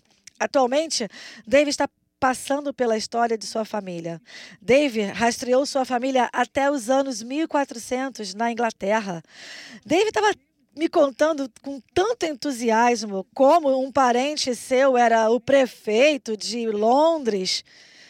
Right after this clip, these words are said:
e que um dos, um, um avô, um do, um, que um avô estava nas Forças Armadas do Canadá e o outro avô estava nas Forças Armadas da Grã-Bretanha.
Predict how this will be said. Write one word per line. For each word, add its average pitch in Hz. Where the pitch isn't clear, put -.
e 277
que 277
um 339
dos, 349
um, 330
um 339
avô, 285
um 330
do, 302
um, 339
que 302
um 339
avô 294
estava 294
nas 294
Forças 294
Armadas 247
do 339
Canadá 370
e 349
o 349
outro 330
avô 262
estava 330
nas 370
Forças 311
Armadas 339
da 349
Grã-Bretanha. 233